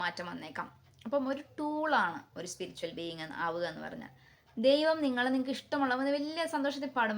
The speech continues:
"ദൈവം എന്നെ പന്താക്കണേ, എന്നെ പന്താക്കണേ" എന്നൊക്കെ പാടും. ഈ പന്താവാന്ന് പറഞ്ഞാലൊന്നും വലിയ, വലിയ എളുപ്പമുള്ള കാര്യമൊന്നുമല്ല. അപ്പൊ ദൈവം ഇന്നിപ്പോ എന്നോട് പിൻവാങ്ങാൻ ആവശ്യപ്പെട്ടാൽ ഞാൻ പിൻവാങ്ങണം, മിണ്ടാതെ വീട്ടിൽ പോയിരുന്ന് പ്രാർത്ഥിച്ചേക്കണം. മുന്നോട്ട് പോകാൻ പറഞ്ഞാൽ ഞാൻ മുന്നോട്ട് പോയേക്കണം, നാല് വാക്ക് പറയാൻ പറഞ്ഞാൽ ഞാൻ പറഞ്ഞേക്കണം. So,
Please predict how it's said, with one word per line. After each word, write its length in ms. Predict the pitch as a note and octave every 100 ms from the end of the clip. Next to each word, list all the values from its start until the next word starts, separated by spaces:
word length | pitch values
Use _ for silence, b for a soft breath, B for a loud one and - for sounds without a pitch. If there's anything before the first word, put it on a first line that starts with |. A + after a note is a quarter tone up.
| A3
"ദൈവം 220 | A#3+ B3+ B3+
എന്നെ 140 | A#3 A3
പന്താക്കണേ, 800 | A3+ A3+ A#3 A3 G#3+ G#3+ G3+ G#3 G#3 G#3
എന്നെ 140 | A3 A3
പന്താക്കണേ" 640 | A3 A3 A#3 A3 - A3
എന്നൊക്കെ 260 | A3 A3 G#3+
പാടും. 220 | G3+ F3+ F3 B B A3
ഈ 40 | -
പന്താവാന്ന് 580 | G#3+ G#3+ A#3 A#3+ B3 B3+
പറഞ്ഞാലൊന്നും 480 | A3+ G#3 G3+ G3 F#3+
വലിയ, 200 | F#3 F#3 F3+ - _
വലിയ 240 | F#3+ F#3+ F#3
എളുപ്പമുള്ള 340 | F#3 G3 G3
കാര്യമൊന്നുമല്ല. 440 | F#3 E3+ E3 E3 - - B
അപ്പൊ 180 | B -
ദൈവം 260 | B3+ C#4+ E4
ഇന്നിപ്പോ 460 | D4 C#4+ D#4+ D#4
എന്നോട് 260 | D4+ C#4+ C4 -
പിൻവാങ്ങാൻ 520 | B3+ B3+ C4+ C4+ C4+
ആവശ്യപ്പെട്ടാൽ 480 | B3+ G#3+ G#3+ - G#3
ഞാൻ 80 | G3+ G#3
പിൻവാങ്ങണം, 580 | F#3 F3 F3 F3+ G3+ A#3+
മിണ്ടാതെ 360 | G#3+ F#3 F#3
വീട്ടിൽ 240 | F#3+ F3+ F#3
പോയിരുന്ന് 260 | F3+ F3+ G3
പ്രാർത്ഥിച്ചേക്കണം. 640 | G#3+ - - - E3+ F#3 A3 b b -
മുന്നോട്ട് 300 | G3+ A3 A#3+
പോകാൻ 200 | A3+ G#3+
പറഞ്ഞാൽ 180 | G#3 G3+
ഞാൻ 80 | F3
മുന്നോട്ട് 300 | E3 E3+ F#3+
പോയേക്കണം, 380 | G3+ G#3 G#3 A3 G3+
നാല് 220 | E3+ F3
വാക്ക് 180 | F3+ F#3
പറയാൻ 200 | F3 F3
പറഞ്ഞാൽ 240 | F3 E3+ D#3+
ഞാൻ 80 | E3
പറഞ്ഞേക്കണം. 420 | D#3+ E3+ D#3+ - -
So, 60 | B3